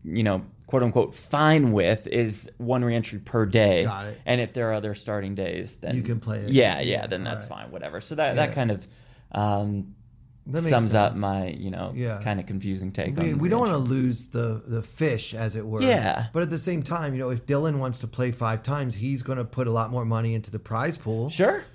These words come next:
Speaker 2: And, you know, I, I, strategically, it's gonna be hard to beat him five times, so he will have a,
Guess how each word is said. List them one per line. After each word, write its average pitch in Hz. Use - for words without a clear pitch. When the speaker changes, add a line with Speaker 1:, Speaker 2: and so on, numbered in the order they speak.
Speaker 2:
And, 117
you 139
know, 120
I, 120
I, 127
strategically, 147
it's 135
gonna 131
be 127
hard 120
to 123
beat 117
him 123
five 107
times, 117
so 113
he 110
will 139
have 120
a, 110